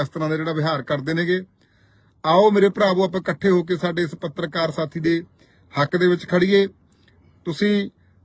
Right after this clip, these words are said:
ਪੰਜਾਬ ਦੇ ਲੋਕਾਂ ਦਾ ਮੈਂ ਧੰਨਵਾਦ ਕਰਦਾ। ਮੈਨੂੰ ਲੱਗਦਾ ਵੀ ਜਦੋਂ, ਜਦੋਂ ਸਰਕਾਰਾਂ, ਇਹ ਜ਼ਾਲਮ ਸਰਕਾਰਾਂ ਜ਼ੁਲਮ ਢਾਉਂਦੀਆਂ ਨੇ, ਤਾਂ ਸਾਡੇ ਪੰਜਾਬ ਦੇ ਲੋਕ ਘਰਾਂ ਦੇ ਵਿੱਚ ਚੁੱਪ ਕਰਕੇ ਨਹੀਂ ਬਹਿੰਦੇ, ਤਾਂ ਸਾਡੇ ਪੰਜਾਬ ਦੇ ਲੋਕ ਮੂੰਹ ਤੋੜਵਾਂ ਜਵਾਬ ਦਿੰਦੇ ਨੇਗੇ,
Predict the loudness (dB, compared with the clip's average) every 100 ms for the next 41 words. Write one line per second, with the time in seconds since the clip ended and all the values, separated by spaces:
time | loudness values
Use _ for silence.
0 | _ -2 2 4 6 4 4 2 2 2
1 | 0 2 0 0 -2 0 -2 0 -2 0
2 | 0 0 -4 _ _ _ _ _ -2 0
3 | 2 0 0 -2 -2 -2 0 0 -2 -2
4 | -4 -6 -4 -2 0 0 2 2 2 0
5 | -4 -4 -4 -4 -4 -4 -4 -2 -2 0
6 | 0 -2 -4 -10 -20 -20 -20 -20 -8 -4
7 | -2 -2 0 -2 -2 0 2 2 2 2
8 | 2 0 0 0 -2 -2 -6 -4 -4 -2
9 | -4 -2 -2 0 -2 -6 _ _ _ _
10 | _ -2 -2 0 0 0 0 0 2 2
11 | 2 0 0 0 -2 -2 0 -2 0 -2
12 | 0 2 2 2 -2 -2 -2 -4